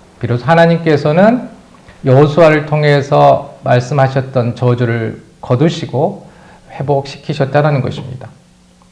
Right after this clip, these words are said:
그런데 이제 오늘 본문 이야기입니다. 엘리사가 여리고에서 나와서 베델로 올라가는 길에는 이와는 전혀 다른 상황이 펼쳐집니다.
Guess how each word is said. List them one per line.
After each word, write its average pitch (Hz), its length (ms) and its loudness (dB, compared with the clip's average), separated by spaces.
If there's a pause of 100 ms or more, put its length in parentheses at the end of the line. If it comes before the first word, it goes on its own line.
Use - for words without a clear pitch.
(1500)
그런데 196 720 4
이제 123 80 2
오늘 139 260 4
본문 143 400 4
이야기입니다. 98 720 0
엘리사가 151 760 4
여리고에서 139 960 4
나와서 113 640 4
베델로 170 880 4
올라가는 147 840 4 (200)
길에는 117 640 0 (680)
이와는 190 520 6
전혀 170 580 6
다른 147 440 0
상황이 143 600 -2
펼쳐집니다. 123 680 -6